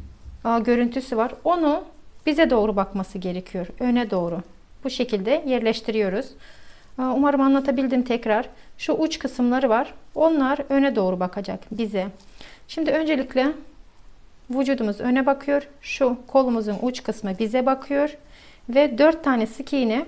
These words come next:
koldan birleştireceğiz. Bir sık iğne koldan aldım ama şu yan ilmekleri de alacağım ben. Siz isterseniz direkt, e, her ilmekten alarak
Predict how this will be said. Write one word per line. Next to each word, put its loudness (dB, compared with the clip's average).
koldan 4
birleştireceğiz. -2
Bir 0
sık -6
iğne 0
koldan 2
aldım 2
ama 2
şu -2
yan 2
ilmekleri 2
de 2
alacağım 0
ben. -2
Siz -8
isterseniz -2
direkt, -2
e, -6
her 2
ilmekten 0
alarak 2